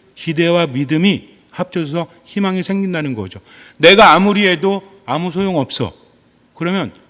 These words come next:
사람은 최선을 다하지 못합니다. 안 하는 게 아니라 못하는 거죠. 그러나 내가 최선을 다하면 반드시 이루어지지. 기도에서 중요한 게 뭐라고 했죠?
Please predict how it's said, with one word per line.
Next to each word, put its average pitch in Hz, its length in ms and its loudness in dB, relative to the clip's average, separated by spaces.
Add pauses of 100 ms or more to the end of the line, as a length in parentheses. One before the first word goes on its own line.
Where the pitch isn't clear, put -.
사람은 175 400 -10
최선을 175 340 -10
다하지 123 320 -10
못합니다. 123 600 -4 (300)
안 160 260 4
하는 214 220 4
게 196 80 2
아니라 185 200 0
못하는 151 460 -6
거죠. 117 380 -8 (420)
그러나 170 360 -4 (280)
내가 139 240 -4
최선을 180 420 -8
다하면 151 380 0 (400)
반드시 131 600 -6 (200)
이루어지지. 147 640 -4 (320)
기도에서 202 440 0
중요한 180 300 -4
게 170 80 -4
뭐라고 135 380 -2
했죠? 147 300 -10